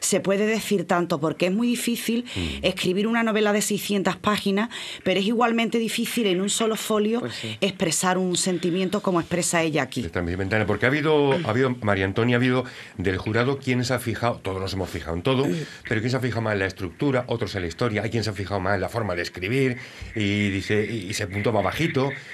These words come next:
Speaker 2: evidentemente, faltas de ortografía, que eso era totalmente imperdonable. En tu caso, te, se puede decir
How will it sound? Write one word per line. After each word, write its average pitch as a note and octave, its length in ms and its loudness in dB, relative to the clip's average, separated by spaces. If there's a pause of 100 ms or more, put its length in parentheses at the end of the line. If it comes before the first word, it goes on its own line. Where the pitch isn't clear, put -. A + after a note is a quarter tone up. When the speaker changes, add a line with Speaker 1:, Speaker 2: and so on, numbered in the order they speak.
(120)
Speaker 2:
evidentemente, A2 720 0
faltas G#2+ 500 0
de F#2 80 -2
ortografía, F2 560 -2
que G2 80 -4
eso F#2 140 -4
era E2+ 180 -2
totalmente G2 520 -4
imperdonable. G2 680 0 (320)
En A2 140 0
tu C3 80 0
caso, E3 280 2
te, D3+ 200 0
se C#3+ 100 0
puede C#3 220 4
decir C#3+ 320 0